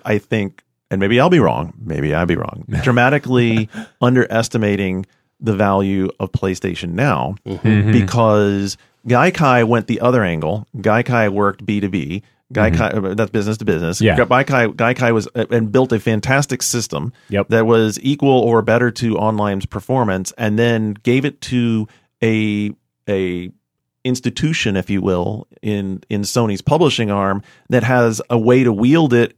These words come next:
Speaker 1: in a much better manner than a standalone service.
Speaker 2: Yep. And,
Speaker 1: And
Speaker 2: and it, it, I think it's one of those things that's, uh, actually been driving a lot of PlayStation Plus subscriptions is that people
Speaker 1: We'll see how they put 'em
Speaker 2: realizing
Speaker 1: together.
Speaker 2: Yeah.
Speaker 1: But OnLive's, OnLive's miss should not be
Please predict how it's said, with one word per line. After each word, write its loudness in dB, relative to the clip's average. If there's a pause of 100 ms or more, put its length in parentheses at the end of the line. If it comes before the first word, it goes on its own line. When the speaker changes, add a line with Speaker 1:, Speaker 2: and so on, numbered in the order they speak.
Speaker 1:
in 0
a 2
much 0 (120)
better 2
manner 0
than -2
a -2
standalone -2
service. -6 (140)
Speaker 2:
Yep. 2 (140)
And, 4
Speaker 1:
And -
Speaker 2:
and 2
it, -2
it, 2 (640)
I 4
think 2
it's 0
one 4
of 4
those 2
things 2
that's, -2
uh, -6
actually 2
been 2
driving 2
a 0
lot 2
of -8
PlayStation -2
Plus -2
subscriptions -6
is -6
that -4
people -2
Speaker 1:
We'll 4
see 6
how 6
they 4
put 4
'em 2
Speaker 2:
realizing 0
Speaker 1:
together. -2 (100)
Speaker 2:
Yeah. 4
Speaker 1:
But 2
OnLive's, 4
OnLive's 2
miss 0 (160)
should -2
not 0
be 0